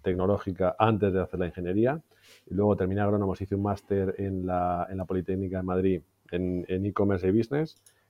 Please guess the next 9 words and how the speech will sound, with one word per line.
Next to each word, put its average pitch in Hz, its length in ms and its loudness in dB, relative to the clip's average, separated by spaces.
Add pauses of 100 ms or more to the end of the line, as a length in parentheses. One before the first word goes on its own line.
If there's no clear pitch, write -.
(200)
Y 90 100 -6
luego 104 320 8
ya 117 140 10
mi 95 140 2
primer 101 400 2
trabajo 120 380 8
directamente 110 560 4
consultoría 104 680 2
tecnológica. 95 680 0